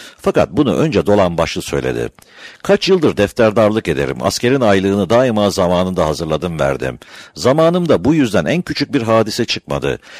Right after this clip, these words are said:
Eğer Melek Ahmet Paşa sadrazam olursa yine sadakatle hizmet ederim. Yok, padişahımız mührü hümayununu bir başka kuluna verirse çalışamam, beni vazifemden affetsin." dedi. Valide Turhan Sultan Melek Ahmet Paşa'dan nefret ediyordu. Bunu herkes gibi defterdar da biliyordu.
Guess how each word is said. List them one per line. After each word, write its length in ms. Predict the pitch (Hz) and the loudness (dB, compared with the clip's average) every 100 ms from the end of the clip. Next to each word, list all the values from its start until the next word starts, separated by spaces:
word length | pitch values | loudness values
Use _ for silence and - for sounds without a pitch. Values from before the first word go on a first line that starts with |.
| - | -4
Eğer 280 | - 156 76 | 2 4 4
Melek 320 | 76 110 127 | 2 2 2
Ahmet 360 | 104 98 143 - | 2 2 -2 -2
Paşa 200 | 98 87 | -2 -2
sadrazam 600 | 90 82 92 85 92 85 | 0 0 0 2 0 0
olursa 280 | 101 135 143 | -2 -2 -2
yine 240 | 156 143 | -2 -2
sadakatle 600 | - 127 127 127 123 123 | 0 2 2 0 -2 -2
hizmet 300 | 113 98 107 | -4 -2 -4
ederim. 340 | 78 67 65 62 - - - | -2 -4 -4 -8 -14 -20 -4
Yok, 280 | 98 135 - | 2 2 4
padişahımız 680 | 110 110 127 135 131 135 110 | 2 4 2 2 2 2 -2
mührü 380 | 104 135 120 90 | -2 -2 0 -2
hümayununu 680 | 92 92 85 85 90 87 | 0 0 0 0 -2 -4
bir 180 | 98 90 | -4 -2
başka 240 | 85 - 151 | -2 -2 -4
kuluna 340 | 107 85 76 | -4 -2 -2
verirse 280 | 82 113 147 | -2 -4 -4
çalışamam, 640 | - 139 139 120 76 67 | 0 0 0 0 -2 -2
beni 200 | 113 123 | -4 0
vazifemden 520 | 113 - 120 110 117 | -2 0 -2 0 -2
affetsin." 560 | 104 127 82 71 - 64 | -2 -2 -4 -6 -10 -8
dedi. 280 | 64 58 57 _ _ - - - - - - - - | -6 -6 -8 _ _ -20 -20 -20 -20 -20 -20 -20 -18
Valide 420 | - 117 175 165 180 | -2 2 2 2 2
Turhan 360 | 147 131 156 | 0 0 -2
Sultan 420 | - 117 - 85 | -2 -4 -2 -4
Melek 300 | 76 101 127 | -2 -2 0
Ahmet 320 | 113 104 131 - | -2 -2 -4 -4
Paşa'dan 400 | 80 80 90 80 | -4 0 0 -2
nefret 320 | 80 87 73 | -4 -4 -6
ediyordu. 460 | 60 67 64 69 | -4 -4 -4 -4
Bunu 160 | 123 98 | -4 -2
herkes 360 | 104 - 80 - | -2 -2 -6 -6
gibi 220 | 82 85 | -6 -4
defterdar 600 | 80 - 80 76 78 65 | -4 -2 -4 -2 -2 -2
da 120 | 67 | -6
biliyordu. 520 | 65 67 64 60 58 | -6 -6 -4 -6 -8